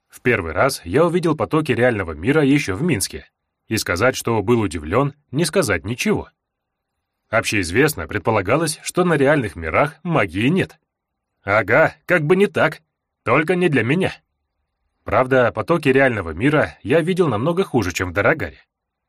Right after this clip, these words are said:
Но, думаю, это из-за того, что они сами по себе были на порядок слабее. Уверен,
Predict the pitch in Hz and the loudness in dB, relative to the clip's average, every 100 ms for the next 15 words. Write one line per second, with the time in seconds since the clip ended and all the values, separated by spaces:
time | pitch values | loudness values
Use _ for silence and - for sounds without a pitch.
0 | _ 90 107 175 151 90 196 185 165 156 | _ -4 0 2 2 2 0 2 0 2
1 | 120 98 95 92 165 160 180 180 175 151 | 0 -2 -4 0 0 0 -2 0 0 0
2 | 165 156 151 151 175 104 78 135 170 170 | 0 0 -2 -4 -2 -2 0 0 2 0
3 | 165 107 76 - - 147 71 - _ _ | 0 -2 -4 -4 -2 -2 -4 -14 _ _
4 | _ _ _ _ _ _ _ _ _ 98 | _ _ _ _ _ _ _ _ _ -8
5 | 85 107 143 156 | -2 2 2 0